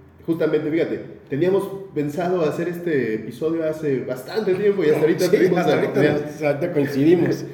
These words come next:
Speaker 1: <laughs> Entonces, creo que el tiempo es un recurso muy valioso que tenemos que ir aprovechando. Eh, vamos, vamos tratando de sacar al mismo tiempo la parte del trabajo con la parte del proyecto, porque estamos en una secundaria pública.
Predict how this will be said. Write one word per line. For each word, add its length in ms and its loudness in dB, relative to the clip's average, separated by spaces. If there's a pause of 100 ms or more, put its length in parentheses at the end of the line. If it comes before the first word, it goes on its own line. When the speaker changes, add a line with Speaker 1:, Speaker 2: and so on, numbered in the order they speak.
Speaker 1:
<laughs> 200 -20
Entonces, 640 -4
creo 160 -2
que 80 -2
el 80 -2
tiempo 180 -4
es 80 -6
un 220 -4
recurso 520 -2
muy 260 -2
valioso 400 -6 (600)
que 100 -12
tenemos 360 -6
que 120 -4
ir 220 -6
aprovechando. 720 -10
Eh, 460 -6 (1400)
vamos, 460 -8 (440)
vamos 380 -8 (800)
tratando 500 -6
de 140 -4
sacar 640 -10
al 100 -12
mismo 260 -6
tiempo 320 -6
la 160 -8
parte 220 -8
del 120 -6
trabajo 400 -8
con 120 -12
la 140 -12
parte 240 -12
del 100 -10
proyecto, 480 -18
porque 280 -10
estamos 340 -10
en 80 -8
una 120 -6
secundaria 580 -10
pública. 360 -14